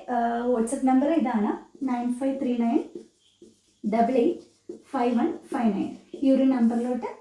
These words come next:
നിങ്ങൾ ജി പേ ചെയ്യുക. ഈ ഒരു ഫീസ് ഇന്നും നാളെയാണെങ്കിൽ ഫൈവ് ഹൺഡ്രഡ് റുപ്പീസ് ജി പേ ചെയ്യുക. എന്നിട്ട് അതിൻ്റെ സ്ക്രീൻഷോട്ട് എനിക്ക് അയച്ചു തരിക, നിങ്ങളുടെ പേര് അയച്ചു തരിക. ഓക്കെ, അതനുസരിച്ച് ഞാൻ നിങ്ങൾക്ക്, ആ, നിങ്ങളെ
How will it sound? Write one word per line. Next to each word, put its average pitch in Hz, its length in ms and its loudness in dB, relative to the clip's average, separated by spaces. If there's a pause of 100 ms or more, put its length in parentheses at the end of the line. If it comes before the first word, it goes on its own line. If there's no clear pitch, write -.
(200)
നിങ്ങൾ 247 200 2 (720)
ജി 285 80 4 (100)
പേ 320 80 2 (140)
ചെയ്യുക. 220 240 0 (200)
ഈ - 100 0
ഒരു 285 180 4
ഫീസ് 254 400 0 (240)
ഇന്നും 294 300 8
നാളെയാണെങ്കിൽ 269 560 0
ഫൈവ് 269 160 -2
ഹൺഡ്രഡ് 247 180 -4
റുപ്പീസ് 254 240 -2 (100)
ജി 220 120 -4 (100)
പേ 254 80 4 (100)
ചെയ്യുക. 240 240 -4 (360)
എന്നിട്ട് 269 200 6
അതിൻ്റെ 285 220 4
സ്ക്രീൻഷോട്ട് 294 560 2
എനിക്ക് 262 240 2
അയച്ചു 226 220 -4
തരിക, 262 200 2
നിങ്ങളുടെ 240 320 -2
പേര് 233 280 2
അയച്ചു 208 240 -4
തരിക. 185 180 -2 (320)
ഓക്കെ, 220 180 -4 (380)
അതനുസരിച്ച് 247 480 2 (100)
ഞാൻ 277 200 2
നിങ്ങൾക്ക്, 240 340 -2 (260)
ആ, 226 40 0 (300)
നിങ്ങളെ 233 200 -2